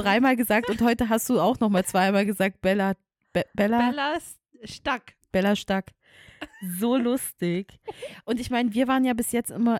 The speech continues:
Speaker 1: d-, das Schöne ist, du weißt ja mittlerweile, wo man sich hinsetzen
Speaker 2: Ja.
Speaker 1: muss. Du hast gleich gesagt, „Komm, wir nehmen den Platz.“ Und, äh, das war das erste Mal,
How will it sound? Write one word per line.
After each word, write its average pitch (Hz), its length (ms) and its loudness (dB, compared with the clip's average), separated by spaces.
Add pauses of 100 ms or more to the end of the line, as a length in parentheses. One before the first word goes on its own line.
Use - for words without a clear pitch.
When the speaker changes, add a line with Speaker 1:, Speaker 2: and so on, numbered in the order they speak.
Speaker 1:
d-, 185 160 -6
das 208 180 -2
Schöne 254 240 2
ist, - 160 -6
du 196 80 -4
weißt 196 220 -2
ja 220 40 0
mittlerweile, 180 460 -2
wo 185 80 0
man 175 160 0
sich - 140 -6
hinsetzen 220 600 0
Speaker 2:
Ja. 247 40 4
Speaker 1:
muss. 254 140 2
Du 233 120 2
hast 226 160 -4
gleich 214 160 -4
gesagt, 196 280 -6
„Komm, 247 180 -4
wir 220 100 0
nehmen 202 240 2
den 202 240 0
Platz.“ - 480 -4 (1080)
Und, 226 400 -2
äh, 208 420 -4 (640)
das - 160 -8
war 208 80 0
das 214 100 -4
erste 196 320 -4
Mal, 220 380 -2